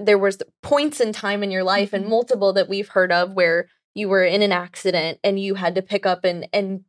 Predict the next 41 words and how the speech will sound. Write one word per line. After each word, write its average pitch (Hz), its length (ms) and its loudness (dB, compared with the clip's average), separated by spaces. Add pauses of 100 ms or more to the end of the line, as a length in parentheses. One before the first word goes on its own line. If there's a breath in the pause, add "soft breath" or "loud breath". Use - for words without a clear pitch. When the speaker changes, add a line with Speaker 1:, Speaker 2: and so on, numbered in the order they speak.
Speaker 1:
keep - 180 -10
moving 208 260 0
forward 185 360 0
from 185 160 -4
there. 175 260 0
So 185 320 2 (260 soft breath)
I 220 60 2
guess 240 160 4
kind 240 180 0
of 220 60 0
going 214 280 0
back 175 180 -2
to 208 160 -6
that, 185 260 0
since 208 180 -10
we 208 100 0
know 196 80 -2
Speaker 2:
Mm-hmm. 185 80 -4
Speaker 1:
your 180 80 -4
professional 190 580 -6
side, 175 280 -4
but, - 140 0 (240)
but 220 160 4
what 214 300 4
made 220 260 -4
you 196 120 -6
realize, 185 480 0
like, 170 260 0
"This 196 400 2
is 190 180 2
my 180 160 -2
time 175 380 -6
where 170 160 -2
I 170 180 -2
need 185 220 -6
to 160 240 0 (720)
do 277 180 0
something 262 720 -2
to, 214 300 -4
to - 140 -4
help," 196 360 2